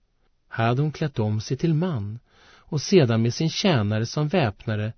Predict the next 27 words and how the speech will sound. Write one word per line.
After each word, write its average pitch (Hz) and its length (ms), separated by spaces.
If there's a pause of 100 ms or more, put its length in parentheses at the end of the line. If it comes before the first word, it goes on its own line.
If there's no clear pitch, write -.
(100)
ridit 131 480
ut 104 200
genom 110 220
södra 107 440
stadsporten. 113 880 (920)
De 123 140
hade 135 200
ridit 135 440
ett 151 140
par 156 120
timmar 117 480
på 123 180
den 127 120
stora 131 300
landsvägen 113 840 (340)
och 139 160
därefter 135 520
vikit 113 460
av 104 260
till 147 220
höger 131 540 (400)
på 117 100
en 113 80
smal 101 540
väg. 110 520 (920)
Men 117 200
där 135 360